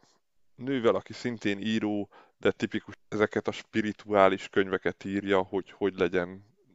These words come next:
jobb, meg mit csináljanak, hogy jobb legyen az életük, amit ő nagyon lenéz, de ahogy ketten találkoznak, és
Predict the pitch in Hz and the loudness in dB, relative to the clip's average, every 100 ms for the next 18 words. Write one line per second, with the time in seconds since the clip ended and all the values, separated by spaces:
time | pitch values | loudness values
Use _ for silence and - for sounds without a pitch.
0 | 87 _ _ _ _ 104 110 104 - - | _ _ _ _ _ -2 -2 -2 -6 -20
1 | _ _ _ _ _ 98 98 101 - 92 | _ _ _ _ _ -8 -6 -8 -6 0
2 | 90 90 - 92 92 90 87 78 87 - | 0 0 -4 -8 -4 -2 -2 -4 -8 -4
3 | 104 101 - 101 92 95 - 95 90 85 | 4 4 4 -4 -8 -8 -6 -6 -4 -4
4 | 78 80 101 104 101 - - - - - | -2 0 0 0 -2 -4 -18 -20 -20 -20
5 | - 110 110 110 - 117 - 92 - 104 | 8 8 8 2 4 4 6 4 8 8
6 | 98 - 104 92 - 92 - - - | 8 4 -4 -4 -10 -12 -12 -14 -18